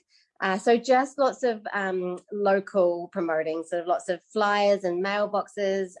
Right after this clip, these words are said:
um, lots of vouchers out to local businesses. Um, that's probably how I first started, just discounting and, you know,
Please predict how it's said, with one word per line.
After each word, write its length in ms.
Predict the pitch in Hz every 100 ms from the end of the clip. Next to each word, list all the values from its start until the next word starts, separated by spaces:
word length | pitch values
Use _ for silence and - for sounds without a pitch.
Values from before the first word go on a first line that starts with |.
| 170
um, 680 | 165 170 170 165 170 165 -
lots 240 | 180 - 190
of 140 | 170
vouchers 400 | 214 214 - 202
out 180 | 196 - -
to 340 | 185 180 180
local 300 | 180 180 -
businesses. 960 | 175 214 214 220 220 208 196 202 196 196 _ - - _ -
Um, 760 | 175 165 165 165 160 160 165 165
that's 180 | 202 -
probably 400 | 220 214 202 185
how 220 | 196 175
I 100 | 165
first 300 | - 160 160
started, 460 | 151 143 143 151 170
just 220 | 196 185 _ _ 190 - - 247
discounting 760 | 226 220 - 196 196 190 190 180
and, 360 | 165 160 170
you 120 | 190
know, 80 | 180